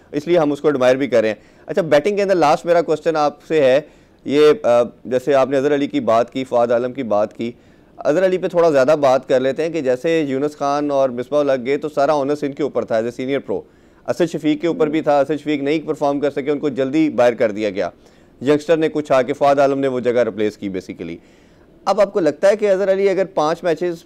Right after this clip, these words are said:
के अंदर या चार innings के अंदर एक innings में बड़ा शो कर देंगे, तीन में score नहीं करेंगे,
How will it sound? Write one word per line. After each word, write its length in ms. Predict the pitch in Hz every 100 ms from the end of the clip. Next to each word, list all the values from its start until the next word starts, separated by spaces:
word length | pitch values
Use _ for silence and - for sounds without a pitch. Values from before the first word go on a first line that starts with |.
| 156
के 60 | 156
अंदर 320 | 151 156 156
या 160 | 156
चार 320 | 147 147 147 165
innings 240 | 156 156
के 60 | 156
अंदर 180 | 147
एक 180 | 139 156
innings 200 | 165 160
में 120 | 160
बड़ा 180 | 123 127
शो 180 | 147 156
कर 180 | 156 143
देंगे, 280 | 143 147 147
तीन 240 | 143 147
में 120 | 147
score 280 | 143 131 131
नहीं 120 | 143
करेंगे, 400 | 147 135 139 147